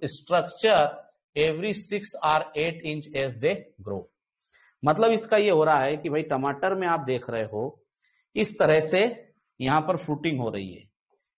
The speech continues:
ये, और ये करीब आधा किलो से लेकर एक किलो तक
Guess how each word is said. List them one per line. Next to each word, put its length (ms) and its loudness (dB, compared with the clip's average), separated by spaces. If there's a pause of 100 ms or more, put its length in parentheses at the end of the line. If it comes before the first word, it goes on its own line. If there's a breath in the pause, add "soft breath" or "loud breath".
(120)
ये, 280 -6 (600)
और 120 4
ये 200 4 (720)
करीब 400 2
आधा 280 6
किलो 380 2
से 180 -4
लेकर 500 0
एक 240 -2
किलो 220 -2
तक 280 0